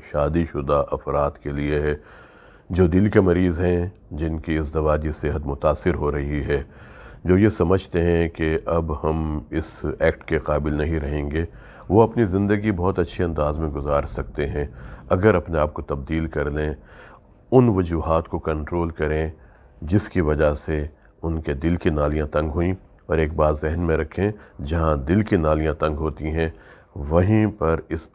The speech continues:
अज़्व की नाली भी तंग हो जाती है, जिसकी वजह से फिर आपको प्रॉब्लम होता है, आपको इरेक्शन का मसला होता है, इरेक्टाइल डिसफंक्शन हो जाता है। आप आज भी बेहतर अंदाज में ज़िंदगी गुजार सकते हैं,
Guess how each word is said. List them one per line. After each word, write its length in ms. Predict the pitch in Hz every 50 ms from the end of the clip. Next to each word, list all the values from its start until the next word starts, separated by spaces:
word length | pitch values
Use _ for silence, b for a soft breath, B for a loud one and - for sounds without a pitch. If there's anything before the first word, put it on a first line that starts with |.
| - -
अज़्व 240 | 87 90 92 95
की 140 | 87 - 82
नाली 280 | 80 78 76 78 80 80
भी 120 | 78 82 78
तंग 220 | - 73 73 76
हो 120 | - 73
जाती 340 | 71 73 73 71 - - 73
है, 140 | 71 76 69 - B B B B B - -
जिसकी 240 | 78 - - -
वजह 280 | 78 69 69 65 71 67
से 160 | 65 - 73 69
फिर 220 | - - 71 - - -
आपको 320 | 73 73 71 - - - -
प्रॉब्लम 420 | - - 71 71 71 85 90 90 87
होता 300 | 87 82 76 - 76 73
है, 180 | 73 73 73 B B B B B B B
आपको 280 | - - 71 - - 73
इरेक्शन 380 | 71 71 73 - - - 87 87
का 120 | 85 76
मसला 300 | 71 73 - - 76 71
होता 340 | 71 71 67 - - 69 71
है, 100 | 71 - -
इरेक्टाइल 400 | 71 69 67 - - 71 71 71
डिसफंक्शन 560 | 65 67 67 - - 73 73 76 - 98 90
हो 100 | 85 82
जाता 300 | 73 73 71 69 - 71
है। 160 | 69 71 71 - - _ B B B B B B B B B B -
आप 320 | 90 104 120 127 - - -
आज 320 | 92 101 113 120 123 110 98
भी 240 | 85 98 101 98 92
बेहतर 360 | 76 82 82 82 - 90 82
अंदाज 360 | 78 76 73 76 78 78 73 78
में 100 | 78 76
ज़िंदगी 380 | - 73 73 71 73 71 78 73
गुजार 340 | 69 73 69 73 69 69 69
सकते 320 | - - 69 - - 69 71
हैं, 180 | 73 78 76